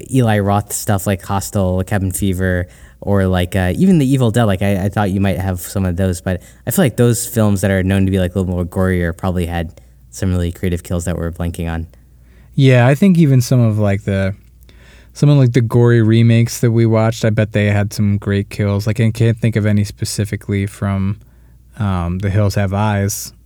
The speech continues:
Speaker 2: Aja
Speaker 1: Yeah.
Speaker 2: again, but I'm sure there was something awesome in there that I forgot to mention.
Speaker 1: Right, right.
Speaker 2: Um,
Speaker 1: Oh, speaking of
Speaker 2: yeah.
Speaker 1: remakes, I'm sure the new Texas Chainsaw Massacre, like, I feel like that one had a lot of,
Speaker 2: Oh,
Speaker 1: uh, creative
Speaker 2: yeah,
Speaker 1: kills
Speaker 2: man,
Speaker 1: in
Speaker 2: that
Speaker 1: the
Speaker 2: one
Speaker 1: second
Speaker 2: did
Speaker 1: half.
Speaker 2: have some good,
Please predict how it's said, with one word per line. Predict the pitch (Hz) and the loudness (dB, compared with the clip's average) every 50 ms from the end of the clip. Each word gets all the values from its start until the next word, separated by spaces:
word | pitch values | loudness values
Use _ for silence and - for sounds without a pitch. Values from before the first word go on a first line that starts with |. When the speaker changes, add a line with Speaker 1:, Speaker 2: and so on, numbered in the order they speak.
| - - | -10 -4
Speaker 2:
Aja | 107 101 98 92 | -2 0 2 2
Speaker 1:
Yeah. | 92 92 | 2 2
Speaker 2:
again, | 92 92 101 107 101 98 95 92 90 | 0 0 -2 -2 -2 0 -2 -2 -4
but | - 98 95 117 - - | -4 -6 -8 -8 -4 -4
I'm | 123 110 | -2 -2
sure | 101 - - 117 107 | -2 0 0 0 2
there | 101 101 101 | 2 2 0
was | 101 - | 0 0
something | - - 107 107 98 | -2 -4 -2 -2 -2
awesome | 92 95 101 98 - - 104 104 | -2 -2 -2 -2 -2 0 0 2
in | 101 98 | 2 0
there | 98 98 98 95 98 | 0 0 -2 -2 -4
that | 104 104 101 | -4 -4 -4
I | 98 98 | -2 -4
forgot | - - 101 104 98 95 | -4 -4 -4 -4 -4 -4
to | - 98 | -4 -6
mention. | 95 101 101 101 - - 104 98 101 117 - - - - - - - - | -4 -4 -4 -6 -6 -4 -4 -4 -4 -4 -8 -16 -20 -20 -20 -18 -10 -6
Speaker 1:
Right, | 90 87 87 87 85 87 | -4 -2 -2 -4 -4 -4
right. | - 104 90 85 | -2 -2 -2 -2
Speaker 2:
Um, | 82 80 78 90 - - - - - - _ _ - - - | -2 -2 -4 -4 -6 -10 -14 -20 -20 -20 _ _ -20 -6 -2
Speaker 1:
Oh, | 120 127 | 0 0
speaking | - - - 104 143 | 0 2 2 2 2
of | 117 101 | 2 2
Speaker 2:
yeah. | |
Speaker 1:
remakes, | 117 139 139 107 90 - - | 2 2 2 0 0 0 -2
I'm | 107 104 | -2 0
sure | - 123 117 | 0 0 0
the | 101 98 | 2 2
new | 95 101 98 | 2 2 0
Texas | - - 101 - - 95 - - | 0 -2 -6 -4 -6 -8 -6 -2
Chainsaw | 104 101 92 - 92 | -2 -2 0 0 -2
Massacre, | 87 87 87 - - - 90 | 0 -2 -2 -4 -4 -4 -4
like, | 85 87 - | -4 -4 -4
I | 92 | -6
feel | - - 101 | -4 -2 -2
like | 92 85 - | -2 -2 -2
that | 95 87 80 | -2 -4 -2
one | 82 85 | -4 -4
had | 80 76 85 85 78 - - - _ _ _ _ _ - _ - _ | -6 -6 -6 -8 -8 -10 -16 -20 _ _ _ _ _ -20 _ -20 _
a | - 90 | -4 -2
lot | 87 87 87 | 0 0 0
of, | 85 85 82 - | 0 -2 -2 0
Speaker 2:
Oh, | 127 | 2
Speaker 1:
uh, | 127 139 143 147 151 147 139 | 2 4 4 4 4 4 4
creative | 127 117 104 113 | 4 4 4 4
Speaker 2:
yeah, | 117 135 143 156 151 | 4 4 4 4 4
Speaker 1:
kills | 131 | 4
Speaker 2:
man, | 117 113 113 | 4 4 4
Speaker 1:
in | 113 | 4
Speaker 2:
that | 120 127 | 4 4
Speaker 1:
the | - | 4
Speaker 2:
one | 151 | 4
Speaker 1:
second | 131 120 110 | 4 4 4
Speaker 2:
did | 120 123 123 | 4 4 4
Speaker 1:
half. | 117 113 | 4 2
Speaker 2:
have | 104 98 | 2 0
some | - - 98 101 101 | -2 -2 -2 -2 0
good, | 101 101 101 98 98 101 | 0 -2 -2 -2 -2 -6